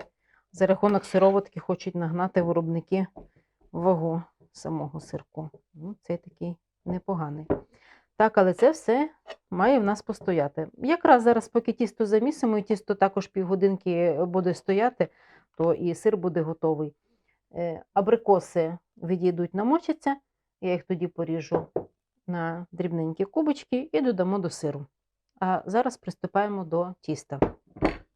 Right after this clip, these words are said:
Тісто стандартне, ну, за винятком знаходження в ньому какао. Пів склянки молока. Воно вже тут трошки довго стоїть, то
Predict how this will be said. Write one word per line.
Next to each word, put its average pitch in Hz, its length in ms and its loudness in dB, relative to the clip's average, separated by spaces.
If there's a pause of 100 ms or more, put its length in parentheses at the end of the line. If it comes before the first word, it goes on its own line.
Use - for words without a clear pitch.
(680)
Тісто 233 320 2
стандартне, 262 760 6
ну, 320 200 8
за 185 180 2
винятком 190 640 4 (460)
знаходження 180 600 2
в 185 40 0
ньому 175 320 0
какао. 165 500 2 (1120)
Пів 254 180 2
склянки 165 460 0
молока. 262 500 2 (2250)
Воно 156 160 -4
вже 147 140 -8
тут - 180 -6
трошки 160 340 -4
довго 165 320 -2
стоїть, 196 440 -4
то 170 160 0